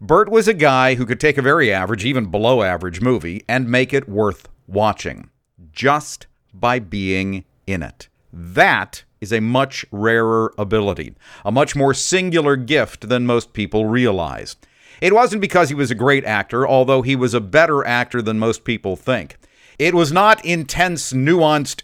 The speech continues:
acting that made Reynolds something special to watch, even when the rest of the movie was awful. He shared a quality that I've always appreciated about Arnold Schwarzenegger's film work as well, the utter joy of it.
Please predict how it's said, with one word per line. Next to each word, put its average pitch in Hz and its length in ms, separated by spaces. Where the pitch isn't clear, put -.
acting 127 680
that 107 160
made 123 280
Reynolds 123 380
something 123 380
special 110 420
to 113 80
watch, 117 460
even 131 260
when 123 100
the 123 60
rest 113 260
of 123 60
the 117 60
movie 98 240
was 101 180
awful. 127 460
He 139 140
shared 202 380
a 240 60
quality 135 540
that 120 160
I've 123 240
always 156 300
appreciated 113 640
about 113 300
Arnold 113 240
Schwarzenegger's 127 800
film 95 280
work 104 220
as 117 100
well, 143 340
the 131 340
utter 156 460
joy 98 720
of 87 180
it. - 240